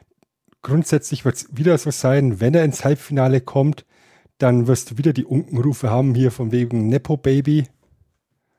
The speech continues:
Er muss jetzt halt einfach mal über diese neunzehn Turniertage seine Leistung zeigen. Dann kann er sich vielleicht auch wieder, wieder platzieren für, für Rematches. Ich sehe auch grundsätzlich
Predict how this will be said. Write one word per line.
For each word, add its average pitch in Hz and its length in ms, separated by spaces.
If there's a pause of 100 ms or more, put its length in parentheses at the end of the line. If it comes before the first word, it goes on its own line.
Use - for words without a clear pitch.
(720)
Er 139 120
muss 165 180
jetzt - 120
halt 131 140
einfach 127 280
mal 127 200 (600)
über 139 180
diese 127 240
neunzehn 131 680 (320)
Turniertage 127 580
seine 104 220
Leistung 135 440
zeigen. 139 500 (1600)
Dann 117 160
kann 120 140
er 120 40
sich 127 160
vielleicht 131 200
auch 113 140
wieder, 117 320
wieder 110 140
platzieren 139 580
für, 117 420
für 104 220
Rematches. 160 480
Ich - 180
sehe - 360
auch 131 220
grundsätzlich - 880